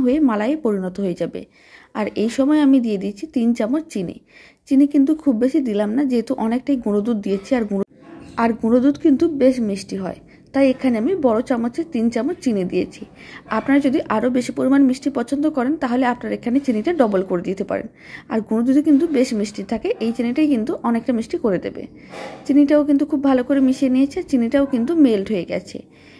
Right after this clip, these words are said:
এখন ফ্লেমটা একইভাবে মিডিয়ামে করে দিলাম। এবার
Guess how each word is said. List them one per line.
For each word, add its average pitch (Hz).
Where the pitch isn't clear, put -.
এখন 233
ফ্লেমটা 247
একইভাবে 285
মিডিয়ামে 220
করে 185
দিলাম। 170
এবার 247